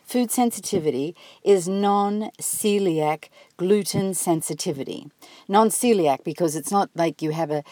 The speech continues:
an allergy, it's, you can't eat any kind of gluten. It's that your body reacts to gluten. So it's called non-celiac gluten sensitivity. That probably would be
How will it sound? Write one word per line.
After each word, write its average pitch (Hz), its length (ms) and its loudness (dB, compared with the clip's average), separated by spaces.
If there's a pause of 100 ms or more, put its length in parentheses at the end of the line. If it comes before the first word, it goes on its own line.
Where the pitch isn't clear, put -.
(180)
an 160 160 -2 (100)
allergy, 165 680 0
it's, - 220 -8
you 147 160 -8
can't 160 500 0 (460)
eat 185 340 -2
any 220 260 6
kind 165 300 -2
of 147 80 -2
gluten. 180 540 0
It's - 180 -4
that 165 220 2
your 165 160 4
body 165 480 2
reacts 156 920 -2 (320)
to 185 180 0
gluten. 151 500 -2
So 156 160 0
it's 156 140 -2
called 165 240 2
non-celiac 165 1000 2 (280)
gluten 170 380 2
sensitivity. 147 840 -2 (280)
That 311 180 6
probably 220 400 6
would 165 100 -6
be 175 220 2